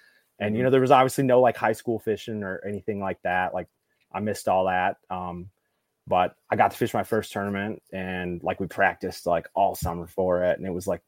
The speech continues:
Speaker 1: in the fall, like, early fall, the bite was terrible. Like, you know, we didn't do well, but, like, it was just, like, I was like, "This is it." Like,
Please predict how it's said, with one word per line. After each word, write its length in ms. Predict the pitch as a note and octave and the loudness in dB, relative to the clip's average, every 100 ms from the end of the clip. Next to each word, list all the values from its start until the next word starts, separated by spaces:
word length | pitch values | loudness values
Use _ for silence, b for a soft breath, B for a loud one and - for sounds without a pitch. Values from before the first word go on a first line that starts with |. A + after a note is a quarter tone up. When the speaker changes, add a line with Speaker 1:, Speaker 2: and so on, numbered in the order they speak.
| _ | _
Speaker 1:
in 140 | C3 B2 | 0 0
the 40 | |
fall, 520 | - A#2+ A2 A2 G#2+ | 4 8 10 10 8
like, 140 | G2+ F#2+ | 6 4
early 220 | A2+ A#2 | 4 4
fall, 280 | - G2+ G2+ | 6 6 6
the 40 | F#2 | 4
bite 160 | G2 | 0
was 160 | F#2 - | 0 -4
terrible. 520 | - F#2 F2+ F2+ F2+ | -2 0 0 -2 -2
Like, 200 | F2 E2+ - _ _ _ _ _ _ | -2 -4 -8 _ _ _ _ _ _
you 100 | F#2 | -6
know, 100 | F2+ F2 | -4 -4
we 160 | G#2+ B2 | -2 2
didn't 340 | A2 G2+ F2+ - _ - | 2 2 -2 -8 _ -2
do 120 | G#2+ | 2
well, 280 | G#2 G#2 A#2+ | 6 8 6
but, 160 | G#2+ C#2+ | 6 2
like, 340 | E2+ E2+ - _ _ _ - | 2 0 -6 _ _ _ -4
it 80 | A2 | 0
was 240 | G#2 F2 | 2 0
just, 280 | - F#2 - | -4 -6 -2
like, 200 | E2 D2+ _ _ _ | -2 -2 _ _ _
I 100 | F2+ | -10
was 140 | E2 | -4
like, 140 | E2+ E2 | -4 -2
"This 260 | F#2 - | -4 -4
is 140 | E2+ D#2 | -8 -4
it." 260 | F2+ E2 - | -2 -2 -2
Like, 320 | E2+ E2 - | -2 -2 -8